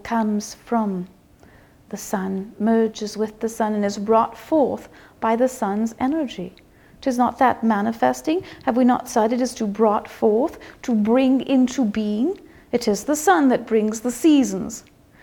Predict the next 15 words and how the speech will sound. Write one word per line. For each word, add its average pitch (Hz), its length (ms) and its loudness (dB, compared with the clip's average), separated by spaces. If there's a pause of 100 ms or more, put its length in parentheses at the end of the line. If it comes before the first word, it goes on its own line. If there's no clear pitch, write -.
(120)
It 220 100 -2
is 233 160 2
the 269 100 4
sun 294 380 4
that 233 180 0
brings 240 360 2
the 247 120 -4
crops. - 640 -2 (1300)
It 247 140 -2
is 233 160 4
the 240 120 -2
sun 311 340 4
that 302 180 2
brings 262 340 2
renewal. 240 640 2